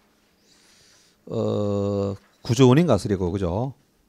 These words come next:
자, 니은. 일일이 참견하는 게 뭐야? 치-, 야, 야. 남들 참견하면은 어-, 엄청 바쁘죠, 그죠? 우리가 여-, 영어로 뭐고? 어? 비지, 아,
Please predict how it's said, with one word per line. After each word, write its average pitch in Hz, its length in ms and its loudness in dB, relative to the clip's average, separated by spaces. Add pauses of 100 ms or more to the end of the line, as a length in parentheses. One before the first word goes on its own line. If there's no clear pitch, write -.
(640)
자, 113 140 -4
니은. 123 300 4 (1000)
일일이 208 320 2
참견하는 170 460 -2
게 92 60 -4
뭐야? 101 180 -6 (640)
치-, - 220 -10
야, 117 180 -2
야. 107 180 -2 (600)
남들 196 300 -2
참견하면은 170 600 -4 (220)
어-, 220 140 -2 (260)
엄청 240 280 0
바쁘죠, 165 380 -4
그죠? 110 280 -6 (640)
우리가 139 180 -2 (160)
여-, 120 100 0 (160)
영어로 151 300 4
뭐고? 104 360 -4 (220)
어? 151 100 -2 (1200)
비지, 185 360 0 (220)
아, 101 100 -4